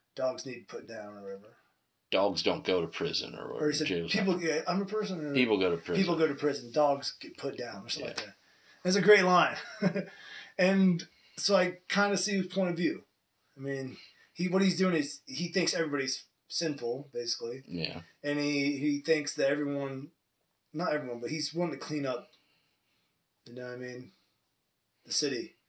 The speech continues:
Speaker 1: He, he, his form of justice is definitely rough.
Speaker 2: Yeah.
Speaker 1: But he doesn't kill everyone.
Speaker 2: Not everyone,
Speaker 1: 'Cause there's
Speaker 2: but
Speaker 1: a bunch of people in that prison that are, that are, uh,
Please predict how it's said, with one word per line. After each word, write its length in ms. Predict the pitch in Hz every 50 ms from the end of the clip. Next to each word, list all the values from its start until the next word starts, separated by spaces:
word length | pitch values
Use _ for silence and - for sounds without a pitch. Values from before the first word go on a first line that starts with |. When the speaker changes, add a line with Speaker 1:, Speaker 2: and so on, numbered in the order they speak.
| _ _ _ _ _ _ _ _
Speaker 1:
He, 200 | 139 147 147 139 143 143
he, 180 | 131 147 147 139
his 200 | 151 151 156 -
form 300 | - - 165 160 147 139
of 60 | 131 131
justice 420 | - 143 135 120 - 131 113 -
is 100 | 123 117
definitely 340 | 117 127 117 - - 120 113
rough. 460 | 110 110 107 98 - - - - - _ _ _ _
Speaker 2:
Yeah. 300 | - 80 85 82 - - - - - - - _ _ _ _ _ _ _ _ _
Speaker 1:
But 80 | 180
he 40 | 190
doesn't 240 | 254 285 - - -
kill 220 | - 226 196 -
everyone. 260 | 160 160 151 131 - - - - _ _ _ _ _ _ _ -
Speaker 2:
Not 200 | 135 143 147 139
everyone, 360 | 135 139 127 104 185 - -
Speaker 1:
'Cause 100 | 87 -
there's 120 | 175 175 -
Speaker 2:
but 60 | 175
Speaker 1:
a 20 |
bunch 160 | - 226 226 -
of 40 | -
people 140 | 220 202 185
in 60 | 170
that 140 | 156 143 -
prison 400 | - 202 196 170 139 131 127 123
that 140 | 123 120 117
are, 320 | 120 120 117 117 117 - - _ _ _ _ _ _ _ _ _ _ _ _ _ _ _ _ _ _ _ _ _ _ _ _ _ _ _ _ _ _ _ _ _ _ _ -
that 160 | 139 139 135
are, 300 | 135 127 123 123 123 120 120
uh, 240 | 117 117 117 113